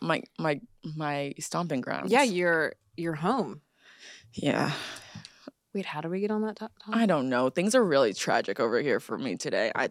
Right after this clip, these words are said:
Speaker 1: I can't, I told, I, I'm sorry to the people listening. I would love to talk about the fact that Keke Palmer made the Usher video.
Speaker 2: She did.
Speaker 1: Did you see that?
Speaker 2: And she was like, "I don't wanna be, like, your love interest. I wanna be you."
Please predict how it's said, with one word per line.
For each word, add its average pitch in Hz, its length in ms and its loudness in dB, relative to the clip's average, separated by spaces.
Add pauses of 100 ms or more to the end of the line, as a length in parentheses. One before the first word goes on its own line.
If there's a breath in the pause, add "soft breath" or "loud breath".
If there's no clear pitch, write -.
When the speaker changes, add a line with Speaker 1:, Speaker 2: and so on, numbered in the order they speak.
(140)
Speaker 1:
I - 40 -2
can't, 175 340 0
I 143 120 2
told, 208 300 0
I, 151 300 4 (100)
I'm 165 160 2
sorry 233 260 4
to - 80 -8
the 175 80 -10
people - 240 -2
listening. 127 220 4
I - 20 0
would 147 100 -4
love 160 200 2
to 165 80 -6
talk 160 240 0
about 156 240 -8
the 160 100 -8
fact 143 300 -4
that 120 160 -6
Keke 156 300 -4
Palmer 135 360 0
made 120 440 -2 (280)
the 135 160 -2 (100)
Usher 147 220 2
video. 82 300 2 (1700 loud breath)
Speaker 2:
She 175 240 -2
did. 175 320 -6
Speaker 1:
Did 170 180 4
you 247 100 0
see 185 180 -2
that? 208 240 0
Speaker 2:
And 185 100 4
she - 160 4
was 185 100 2
like, 175 160 0
"I 151 80 2
don't 190 100 2
wanna 220 160 2
be, 185 220 -2
like, 156 180 -2
your 156 140 -6
love 151 260 -4
interest. 156 380 -8
I 175 80 -2
wanna 175 180 -4
be 175 340 -4 (120)
you." 165 480 4